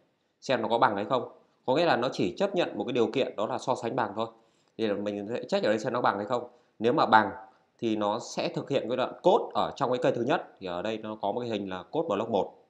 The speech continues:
Nếu mà sai, có nghĩa là nó không bằng thì nó chuyển sang cái cây tiếp theo. Ờ, ở trong cái cây tiếp theo này, nếu mà đúng thì nó sẽ thực hiện cái đoạn code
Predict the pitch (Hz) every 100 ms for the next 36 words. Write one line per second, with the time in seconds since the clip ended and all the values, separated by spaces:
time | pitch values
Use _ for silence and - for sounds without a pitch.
0 | _ _ - _ _ 113 120 165 247 135
1 | 113 107 101 - - 151 151 127 - 120
2 | 156 139 110 113 139 117 101 - 104 117
3 | 127 120 87 - 120 123 127 127 151 151
4 | 127 - - _ _ _ _ _ _ -
5 | 104 - 101 85 82 143 143 151 151 165
6 | 170 139 127 110 98 107 120 127 117 160
7 | - 120 104 104 - 143 113 120 - -
8 | - 120 131 104 175